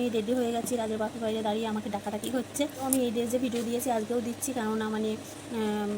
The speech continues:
ডাক্তারের কাছে নার্সিংহোম এখানে সেখানে যাওয়া, উম, আসা হচ্ছে, আর আমি তো কাচাকুচি করতে পারছি না, ওই জন্য আমি এক ড্রেস পরেই দুটোই ভিডিও দিচ্ছি।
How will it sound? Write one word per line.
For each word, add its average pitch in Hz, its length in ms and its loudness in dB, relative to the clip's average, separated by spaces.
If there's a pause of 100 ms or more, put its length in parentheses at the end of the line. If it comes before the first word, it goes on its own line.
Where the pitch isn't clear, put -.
(120)
ডাক্তারের 214 320 -2
কাছে 226 200 -2
নার্সিংহোম 220 380 -2
এখানে 220 160 -2
সেখানে 226 220 -4
যাওয়া, 202 280 2 (160)
উম, 220 320 -2 (320)
আসা 240 220 0
হচ্ছে, 226 300 -2
আর 240 60 4
আমি 226 140 0
তো 240 120 -2
কাচাকুচি 220 380 -4
করতে 214 220 -4
পারছি 233 180 -2
না, 262 80 2
ওই 240 60 0
জন্য 240 140 0
আমি 240 200 -2
এক 214 180 -4
ড্রেস 208 280 -2
পরেই 226 160 0
দুটোই 220 340 0
ভিডিও 214 180 2
দিচ্ছি। 208 280 0